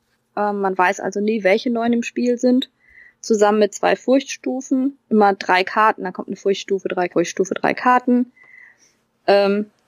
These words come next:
dann kriegt man Furchtmarker, und zwar vier für jeden Mitspieler. Dann gibt es, äh, Ödniskarten und dementsprechend Ödni-,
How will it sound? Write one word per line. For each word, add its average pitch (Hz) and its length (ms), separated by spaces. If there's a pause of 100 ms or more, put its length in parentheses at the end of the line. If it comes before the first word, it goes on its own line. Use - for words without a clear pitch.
(100)
dann 196 340
kriegt - 240
man 190 140
Furchtmarker, 262 880 (140)
und 202 120
zwar - 220
vier 240 420
für 214 300
jeden 190 340
Mitspieler. 233 720 (1200)
Dann 190 420
gibt 190 280
es, 175 360
äh, 160 240
Ödniskarten 254 1040
und - 280
dementsprechend 214 640
Ödni-, 214 260